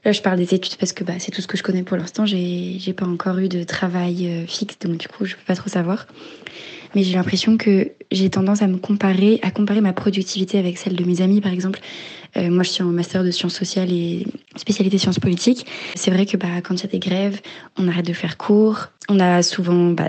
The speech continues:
<laughs> on a souvent des grèves, on a souvent, euh, des professeurs qui décident de pas faire cours, euh, à cause de, bah, des réformes, des choses comme ça. C'est, et c'est normal d'un, d'un autre côté. Mais je vois mes amies qui sont en droit, qui sont en médecine,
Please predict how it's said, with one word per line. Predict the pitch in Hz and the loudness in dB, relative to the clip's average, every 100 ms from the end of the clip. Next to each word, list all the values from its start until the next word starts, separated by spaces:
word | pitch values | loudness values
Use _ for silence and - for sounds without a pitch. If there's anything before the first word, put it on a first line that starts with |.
| 190 | 0
<laughs> | 175 208 | 0 4
on | 214 | 4
a | |
souvent | 180 - 175 | 4 2 2
des | 170 | 2
grèves, | 170 175 | 2 2
on | 185 | 2
a | 175 | 2
souvent, | - 170 170 175 - - - - - | 0 0 0 0 -2 -12 -14 -10 -4
euh, | 180 170 | -2 0
des | 175 | 0
professeurs | - 175 165 180 175 | 0 -2 -2 -4 -4
qui | - | -4
décident | 170 160 175 | -4 -4 -4
de | 175 | -2
pas | 170 | -2
faire | - 160 | -4 -8
cours, | - 185 190 214 | -2 -2 -2 -2
euh, | - 165 165 - | 0 0 -2 -4
à | 160 | -6
cause | 175 165 | -6 -6
de, | 180 170 170 180 - _ _ - | -4 -4 -4 -6 -10 _ _ -8
bah, | 170 156 | -4 -4
des | 165 | -4
réformes, | 160 156 208 247 180 | -6 0 2 4 0
des | |
choses | 170 - | -2 -6
comme | 208 | -4
ça. | 247 | -4
C'est, | 359 - | -4 -4
et | - - | -4 -4
c'est | - | -2
normal | 180 170 220 | 0 0 0
d'un, | 240 170 | 0 -2
d'un | 175 170 | -2 -2
autre | 170 - | -4 -4
côté. | 185 190 - - - - - - - | -6 -6 -6 -10 -16 -16 -16 -18 -2
Mais | 214 202 196 190 180 - | 4 6 6 6 4 2
je | 180 | 0
vois | 175 214 | 2 4
mes | 214 185 | 6 4
amies | 180 190 | 4 4
qui | 202 | 2
sont | 185 - | -2 0
en | 170 | 0
droit, | 165 180 196 202 | 2 2 4 2
qui | 202 190 | 0 -4
sont | - 185 180 | -4 -2 -2
en | - | 0
médecine, | 175 175 - 214 226 | 0 0 0 4 4